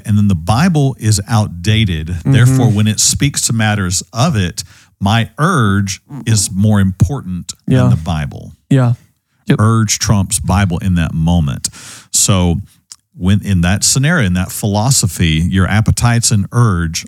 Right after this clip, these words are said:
Speaker 1: are greater than all things.
Speaker 2: Yep.
Speaker 1: And of course, this has implications into every part of life. This
Speaker 2: Yeah.
Speaker 1: impacts parenting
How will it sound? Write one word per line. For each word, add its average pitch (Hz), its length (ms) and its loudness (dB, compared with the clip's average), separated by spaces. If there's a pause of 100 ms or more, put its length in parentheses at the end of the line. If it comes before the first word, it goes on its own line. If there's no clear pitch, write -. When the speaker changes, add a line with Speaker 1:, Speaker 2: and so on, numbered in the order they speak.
Speaker 1:
are 95 140 -2
greater 87 800 -2 (160)
than 80 220 -2 (140)
all 90 200 0
things. 78 440 -2
Speaker 2:
Yep. 127 160 2 (680)
Speaker 1:
And 101 240 2
of 101 80 0
course, 113 220 0
this 123 140 2
has 113 200 2
implications 117 720 0
into 107 420 -2
every 98 240 -4
part 92 320 -4 (100)
of 85 140 -6
life. 80 340 -8
This 104 180 0
Speaker 2:
Yeah. 127 120 4
Speaker 1:
impacts 107 560 0
parenting 92 760 -6